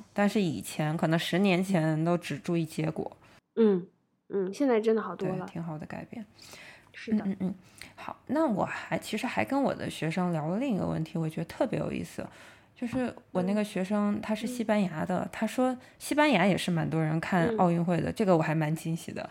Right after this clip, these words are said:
Speaker 1: <laughs> 西班牙人喜欢看奥运会。
Speaker 2: 嗯。
Speaker 1: 嗯，然后他就说，
Speaker 2: <laughs>
Speaker 1: 他觉得很惊讶的是，为什么中国有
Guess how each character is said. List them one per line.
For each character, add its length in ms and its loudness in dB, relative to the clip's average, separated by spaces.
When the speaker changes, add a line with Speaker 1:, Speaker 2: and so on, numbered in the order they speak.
Speaker 1:
<laughs> 180 2
西 120 -6
班 140 4
牙 140 4
人 120 2
喜 160 -4
欢 140 0
看 160 -4
奥 100 -2
运 140 -2
会。 180 -6
Speaker 2:
嗯。 340 -8
Speaker 1:
嗯， 280 2
然 120 2
后 160 2
他 160 -2
就 140 -2
说， 320 2
Speaker 2:
<laughs> 200 0
Speaker 1:
他 220 -2
觉 180 -4
得 100 0
很 320 -2
惊 340 0
讶 180 0
的 120 2
是， 200 -4
为 320 2
什 200 -4
么 240 -6
中 180 -2
国 140 0
有 120 0